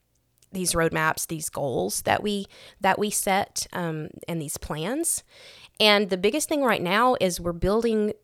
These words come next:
communities, but not just any communities. We're building both spiritual communities and, um, material communities. So people coming together, helping one another through service, but also, um,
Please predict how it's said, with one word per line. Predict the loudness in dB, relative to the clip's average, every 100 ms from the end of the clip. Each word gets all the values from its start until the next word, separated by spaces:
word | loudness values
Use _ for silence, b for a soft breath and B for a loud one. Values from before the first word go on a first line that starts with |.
| _
communities, | -8 -2 0 -2 -4 -6 -4 -4 -6 _ b b b 0
but | 2 2 0
not | 2 2 4
just | 4 4 4 -2 -6 -8 _ _ 0
any | 2 2
communities. | 0 0 2 2 0 -2
We're | -2 -2
building | 2 2 4 2
both | 4 2
spiritual | 2 -2 -2 0 2 2 -2
communities | -2 0 0 2 0 0 -2 -4
and, | -2 0 -2 -6 B B B -6
um, | -2 -2 -4
material | -6 -4 0 2 2 2
communities. | 0 0 0 0 -2 -2 -2
So | 2 4 4 2 -2 -14 _ _
people | -6 -2 -2
coming | 0 0 0
together, | -2 0 0 0 0 -4 B B
helping | 0 2 4 2
one | 4
another | 4 2 2
through | 0 0
service, | 2 2 2 2 2 0 -4 B B
but | 0 4
also, | 2 4 4 4 4 2 0 -2
um, | -2 -2 -4